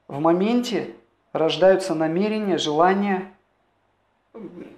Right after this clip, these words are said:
не-, часто непредсказуемые абсолютно. Это не сильно трудно. Вот самое удивительное, что жить по душе —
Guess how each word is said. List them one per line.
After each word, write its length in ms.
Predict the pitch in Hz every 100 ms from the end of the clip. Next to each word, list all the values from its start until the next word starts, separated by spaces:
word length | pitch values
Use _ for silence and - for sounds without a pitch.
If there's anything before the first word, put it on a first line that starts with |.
| - _ - - -
не-, 260 | 196 190 202
часто 320 | 214 208 214
непредсказуемые 920 | 196 190 196 190 220 202 196 143 127
абсолютно. 600 | - - 147 135 123 - - _ _ _ _ _ _ _ _ _ _ _ _ _ _ _ _ _ -
Это 220 | 147 185
не 140 | 208
сильно 360 | 208 277 269 247
трудно. 500 | 240 240 185 143 123
Вот 240 | 147 165
самое 500 | - 202 196 160 -
удивительное, 840 | - 143 143 220 240 160 139 117 -
что 260 | - - 127
жить 300 | 131 175 -
по 100 | 143
душе — 580 | 135 131 - 233 165